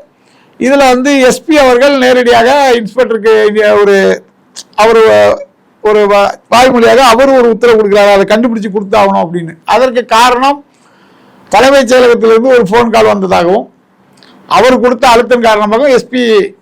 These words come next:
வந்து இன்ஸ்பெக்டருக்கு அழுத்தம் கொடுத்திருக்கிறாரு, ஸ்பெஷல் டீமுக்கு அழுத்தம் கொடுத்திருக்காரு, இப்படி எல்லாம் தகவல் சொல்லப்படுது. இதுல கவனிக்க வேண்டிய விஷயம் என்னன்னா, ஒரு சாதாரண ஒரு, இப்ப நம்மளே இருக்கோம், நம்ம செயின் ஒரு பத்து பவுன் தொலைஞ்சு போச்சு,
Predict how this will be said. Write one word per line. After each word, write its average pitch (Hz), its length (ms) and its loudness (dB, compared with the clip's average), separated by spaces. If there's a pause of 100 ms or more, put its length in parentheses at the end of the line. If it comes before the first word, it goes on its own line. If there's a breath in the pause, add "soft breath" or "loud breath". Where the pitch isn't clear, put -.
(100)
வந்து 233 520 0
இன்ஸ்பெக்டருக்கு 220 380 -2
அழுத்தம் 202 300 0
கொடுத்திருக்கிறாரு, 185 680 0
ஸ்பெஷல் 220 320 -2
டீமுக்கு 196 220 -2
அழுத்தம் 180 220 -4
கொடுத்திருக்காரு, 175 380 -4
இப்படி 214 220 -6
எல்லாம் 202 220 -2
தகவல் 180 280 -4
சொல்லப்படுது. 151 720 -12 (960 loud breath)
இதுல 240 220 2
கவனிக்க 285 380 0
வேண்டிய 254 220 0
விஷயம் 214 280 -2
என்னன்னா, 214 500 0 (540)
ஒரு 269 360 2
சாதாரண 285 920 2 (200)
ஒரு, 233 460 2
இப்ப 226 200 -2
நம்மளே 262 380 0
இருக்கோம், 262 340 2
நம்ம 247 220 -2
செயின் 247 280 0
ஒரு 233 140 2
பத்து 214 220 -4
பவுன் 233 180 -2
தொலைஞ்சு 226 360 -2
போச்சு, 208 420 -4